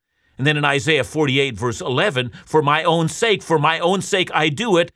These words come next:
for how should my name be profaned? My glory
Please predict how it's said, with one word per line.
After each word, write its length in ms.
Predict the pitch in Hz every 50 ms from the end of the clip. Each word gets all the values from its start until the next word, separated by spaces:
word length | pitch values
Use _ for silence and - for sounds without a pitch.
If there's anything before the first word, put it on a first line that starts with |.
| _ _
for 180 | _ - 151 143
how 220 | 131 175 185 196
should 240 | 185 - 175 160 135
my 180 | 165 208 226 226
name 260 | 196 185 185 185 165
be 140 | 160 165 -
profaned? 640 | - - 147 147 139 - - 160 151 151 151 139 - _ _ _
My 340 | 110 131 160 196 240 269
glory 680 | 262 208 208 254 269 262 240 170 123 113 127 143 143